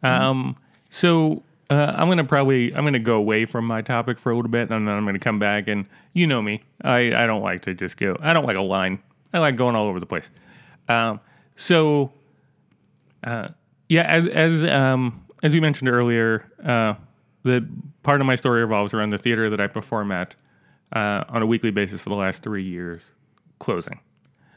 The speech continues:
Speaker 2: Um, which is an event that kind of hit me,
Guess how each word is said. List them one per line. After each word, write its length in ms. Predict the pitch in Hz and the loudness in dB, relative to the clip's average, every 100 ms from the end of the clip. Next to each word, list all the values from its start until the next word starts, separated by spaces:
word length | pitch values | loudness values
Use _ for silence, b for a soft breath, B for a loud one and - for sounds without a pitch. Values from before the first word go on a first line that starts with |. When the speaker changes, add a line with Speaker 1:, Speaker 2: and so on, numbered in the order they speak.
| b - | b -4
Speaker 2:
Um, 360 | 120 117 117 107 b b b | -2 -2 -4 -8 b b b
which 320 | 131 139 - | 0 0 -2
is 160 | - 135 | -4 -2
an 60 | 139 | 0
event 300 | 151 165 135 | 0 -2 -2
that 160 | 131 | -2
kind 220 | - 127 | 0 0
of 200 | 120 101 - _ _ | 0 -2 -10 _ _
hit 260 | - 156 - | -4 -2 0
me, 280 | 180 196 | 0 0